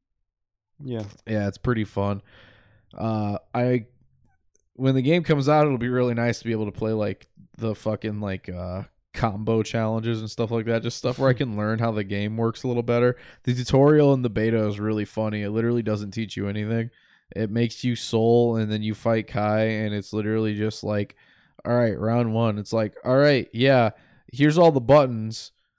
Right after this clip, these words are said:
Speaker 2: Um, and not, and not one by one. It doesn't tell you what the buttons it is. It just goes, "Yeah, here's the, you press these four buttons. All of these do attacks,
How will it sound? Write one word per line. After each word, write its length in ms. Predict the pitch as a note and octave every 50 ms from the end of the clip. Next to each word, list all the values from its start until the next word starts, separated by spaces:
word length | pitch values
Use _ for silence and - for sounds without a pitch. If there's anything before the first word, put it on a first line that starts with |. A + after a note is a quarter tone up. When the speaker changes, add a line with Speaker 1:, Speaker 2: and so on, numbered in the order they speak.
| - C3+ - - - -
Speaker 2:
Um, 300 | B2 B2 A#2 A2+ A2 - -
and 120 | C3+ C3+
not, 200 | C#3 C#3+ D#3 - -
and 140 | C#3 B2+ B2+
not 220 | C#3 D#3 D3+ -
one 180 | E3+ F3+ F#3 F3+
by 140 | F3+ E3+
one. 440 | D#3 C#3+ D3+ F3+ F3+ D#3 C3 B2 B2 -
It 180 | A#2+ B2+ A2 -
doesn't 240 | D3 D3+ C#3 D3+
tell 180 | C3 - D#3 D#3+
you 100 | E3 E3
what 100 | D#3 C#3+
the 80 | D3 C3
buttons 300 | C3+ C#3+ C#3 C3 A#2+ B2
it 80 | C3+
is. 140 | D3 C#3 A#2+
It 60 | A2 -
just 200 | B2 B2 - -
goes, 240 | B2+ B2 A#2 A2
"Yeah, 180 | C3 C#3+ D3 C3+
here's 280 | A#2+ B2+ C#3 D3+ D3 C#3
the, 80 | A#2+ C3
you 140 | B2+ C3 B2+
press 280 | - D#3 D3+ D3+ C#3+
these 220 | C#3 C3 C3+ C#3 -
four 220 | - C3 C3 A#2+
buttons. 400 | G#2+ A#2+ B2 C3 B2+ B2+ A#2+ A2
All 180 | A#2 A#2 C3+ C3+
of 100 | B2 A2+
these 220 | A#2+ B2 B2 A2+
do 160 | A2+ A#2+ A2+
attacks, 680 | A2 G#2+ - A#2+ A2+ A#2 A2+ G#2+ - _ - - -